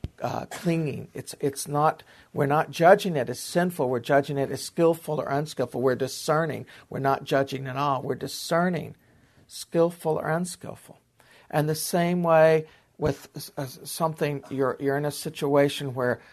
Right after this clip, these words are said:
someone is getting on your nerves and you just start bracing against it and you start imagining, "Oh, if I could just stop this person from doing whatever it is." All of that energy,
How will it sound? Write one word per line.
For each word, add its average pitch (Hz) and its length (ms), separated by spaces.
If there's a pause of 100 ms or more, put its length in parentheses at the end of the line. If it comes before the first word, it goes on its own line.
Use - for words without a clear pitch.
someone 151 340
is 135 140
getting 151 360
on 147 200
your 135 140
nerves 131 420
and 131 140
you 120 60
just - 220
start 147 420
bracing 160 480
against 151 440
it - 120 (240)
and 143 100
you 139 80
start 151 280
imagining, 143 580 (240)
"Oh, 160 280
if 135 180
I 135 80
could - 200
just 170 240
stop 151 400
this - 180
person 127 580
from 127 260
doing 131 300
whatever 135 360
it 120 100
is." 139 420 (760)
All 196 340
of 220 120
that 208 280
energy, 202 520